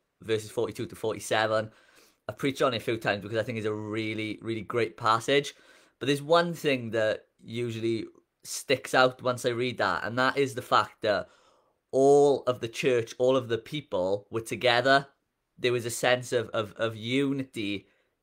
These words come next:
in community. And I love that phrase, unity in community. It looked like they were a church that were together. It says in it that they had everything in common. Now, I know that that is hard, and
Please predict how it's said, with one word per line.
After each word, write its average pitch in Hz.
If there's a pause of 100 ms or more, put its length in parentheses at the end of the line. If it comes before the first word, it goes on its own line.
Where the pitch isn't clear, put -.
in 117
community. 135
And 123
I 127
love 131
that 110
phrase, 101
unity 117
in 101
community. 110 (560)
It 127
looked 143
like 127
they 120
were 117
a 110
church 120
that 107
were 107
together. 117 (360)
It 117
says 156
in 127
it 110
that 113
they 113
had 117 (100)
everything 120
in 117
common. 147 (400)
Now, 107 (180)
I 135
know 135
that 110
that 110
is 104
hard, 107
and 98